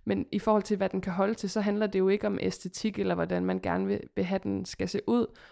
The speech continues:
Og det er også en af de ting, der har hjulpet for mig, det er at se på min krops funktioner, frem for dens æstetik, og bare være så taknemmelig for, hvad jeg har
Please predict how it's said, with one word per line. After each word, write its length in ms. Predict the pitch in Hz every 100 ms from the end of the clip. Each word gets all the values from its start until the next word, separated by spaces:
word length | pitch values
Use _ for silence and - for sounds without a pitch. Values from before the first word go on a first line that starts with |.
| -
Og 100 | -
det 80 | 202
er 40 | 185
også 160 | 190
en 60 | 196
af 40 |
de 60 | 185
ting, 160 | 202 190
der 60 |
har 40 | 180
hjulpet 240 | 185 190
for 80 | 190
mig, 260 | 175 180
det 100 | 196
er 180 | 185 185 185 - - -
at 80 | 185
se 240 | - 208
på 160 | 190 190
min 140 | 175
krops 640 | - 202 196 - - - - _
funktioner, 880 | - - 107 - - 269 202 - 160 - _ _
frem 180 | - 185
for 120 | 185
dens 220 | 170 180 -
æstetik, 560 | 185 - 185 - 208 -
og 120 | 196
bare 200 | 190 190
være 140 | 196 196
så 300 | - - 208
taknemmelig 480 | - 185 196 180 175
for, 140 | 185
hvad 140 | 180
jeg 180 | 180 180
har 240 | 185 185